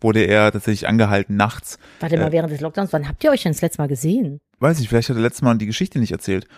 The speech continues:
Speaker 2: Ich
Speaker 1: Auf jeden
Speaker 2: wollte
Speaker 1: Fall wurde
Speaker 2: sagen.
Speaker 1: dann, war nämlich abends um zehn Uhr mit seinem Fahrrad unterwegs und, äh, da entsprechend hat die Polizei ihn dann angehalten und gefragt, was, warum sind Sie unterwegs mit dem Fahrrad? Und Antonio hat aber,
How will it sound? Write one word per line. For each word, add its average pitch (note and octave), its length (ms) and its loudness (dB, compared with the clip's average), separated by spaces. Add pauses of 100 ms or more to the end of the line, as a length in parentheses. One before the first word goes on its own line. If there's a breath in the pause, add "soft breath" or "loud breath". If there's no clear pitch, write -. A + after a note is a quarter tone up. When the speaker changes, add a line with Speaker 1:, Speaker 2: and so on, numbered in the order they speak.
Speaker 2:
Ich - 80 -10
Speaker 1:
Auf - 80 2
jeden B2+ 160 4
Speaker 2:
wollte C#3 160 4
Speaker 1:
Fall B2+ 60 0
wurde C#3 180 4
Speaker 2:
sagen. B2 340 2
Speaker 1:
dann, D2 80 -4
war A2 100 4
nämlich A2+ 240 0
abends A#2 240 0
um B2 60 -4
zehn C3+ 200 -2
Uhr C3 60 2
mit A#2 80 -2
seinem G2 140 -4
Fahrrad - 280 -2
unterwegs G#2 520 -4 (520 loud breath)
und, A#2 320 0
äh, G#2+ 320 0
da A2 240 4
entsprechend B2 380 -4
hat A#2 60 -4
die A2+ 40 -6
Polizei A#2 360 0
ihn A#2 100 4
dann G#2 100 0
angehalten B2 520 0
und A#2 200 -4
gefragt, - 480 -4 (200)
was, G#2+ 380 -4
warum A2 160 2
sind A#2+ 140 0
Sie A2+ 100 -4
unterwegs A2 640 -2
mit A#2 140 0
dem - 0 -
Fahrrad? B2+ 400 2
Und A2+ 180 -2
Antonio C3 300 0
hat D3 100 -6
aber, C3+ 340 2